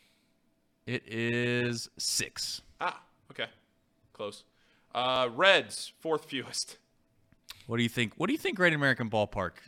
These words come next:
Speaker 2: What is this
Speaker 1: ranks?
Speaker 2: rank? What site
Speaker 1: This
Speaker 2: is
Speaker 1: is
Speaker 2: this?
Speaker 1: U S A, U S A Today.
Speaker 2: Um,
Speaker 1: And I cannot stand how they have it listed. I don't, I mean, you know, one thing that really irritates me on the internet anymore is you can't just get a list.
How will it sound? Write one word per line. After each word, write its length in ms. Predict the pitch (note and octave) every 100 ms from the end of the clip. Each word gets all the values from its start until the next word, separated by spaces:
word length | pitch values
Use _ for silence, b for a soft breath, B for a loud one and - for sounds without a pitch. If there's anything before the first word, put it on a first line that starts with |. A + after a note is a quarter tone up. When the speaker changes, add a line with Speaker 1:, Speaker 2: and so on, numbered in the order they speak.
| _ _
Speaker 2:
What 240 | A#2 F3
is 200 | A#3 A3+
this 240 | G3 G#3 D3+
Speaker 1:
ranks? 80 | C#3+
Speaker 2:
rank? 180 | D3+ D3+
What 280 | C#3 E3+ - -
site 280 | - - -
Speaker 1:
This 140 | -
Speaker 2:
is 80 | D4+
Speaker 1:
is 60 | G#3
Speaker 2:
this? 80 | G#3
Speaker 1:
U 160 | G#3
S 200 | G3 F3
A, 280 | F3+ E3 D#3+
U 320 | F3+ D#3+ G#3+ A3
S 200 | F#3 -
A 220 | E3+ E3
Today. 600 | - C#3+ G#2+ D#2+ A1+ - _ _ _ _ _ _ _ _ _ _ _ -
Speaker 2:
Um, 640 | B2+ B2+ B2+ B2 B2 A#2+ A2+ _ _ _ _ _ _ _
Speaker 1:
And 120 | - B2
I 80 |
cannot 400 | A#2+ G3+ F#3+ D3
stand 280 | - B2+ A2+
how 80 | G2
they 120 | F2+
have 140 | E2+ F2
it 60 |
listed. 280 | E2+ E2+ F#2+
I 80 | C#3+
don't, 120 | F#3+
I 200 | D3 D#3+
mean, 200 | F3+ E3+ B B
you 100 | -
know, 120 | C4 C4+
one 200 | G#3 G3+
thing 180 | G3
that 100 | F3
really 240 | C#3+ D3+ C#3
irritates 380 | C3+ C3 C#3 -
me 80 |
on 60 | B2
the 80 | A2+
internet 260 | B2 B2 B2
anymore 400 | A#2+ B2 B2 A#2
is 200 | A#2 A#2
you 80 | D3
can't 260 | C4 D4+
just 180 | A#3+ -
get 120 | E3
a 60 | G#2
list. 680 | E2+ F2+ F2+ - - -